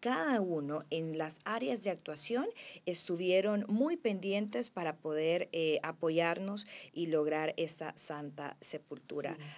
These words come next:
Speaker 1: para los, lo, esta familia.
Speaker 2: El, el caso era, eh, bastante diferente, quizás, viceministra, no sé cómo le ha tocado,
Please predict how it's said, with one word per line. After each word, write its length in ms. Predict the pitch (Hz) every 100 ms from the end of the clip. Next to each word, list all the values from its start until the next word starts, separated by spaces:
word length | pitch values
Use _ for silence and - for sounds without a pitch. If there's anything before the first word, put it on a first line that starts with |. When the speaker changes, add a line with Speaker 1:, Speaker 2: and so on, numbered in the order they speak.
| -
Speaker 1:
para 440 | - 160 156 151 151 147
los, 500 | 151 147 139 - -
lo, 200 | 151 143
esta 220 | - 156 175
familia. 480 | 147 131 123 - -
Speaker 2:
El, 240 | 202 202 214
el 240 | 208 208
caso 460 | 202 202 226 277 240
era, 400 | 240 247 226 -
eh, 120 | 202
bastante 800 | 196 196 - 196 214 220 226 185 170 - _
diferente, 720 | 208 226 226 202 202 208 226
quizás, 580 | 240 226 196 180 202 214
viceministra, 720 | 220 214 226 214 214 208 208
no 100 | 208
sé 140 | 208 190
cómo 220 | 208 202
le 120 | 208
ha 60 | 202
tocado, 360 | 208 202 208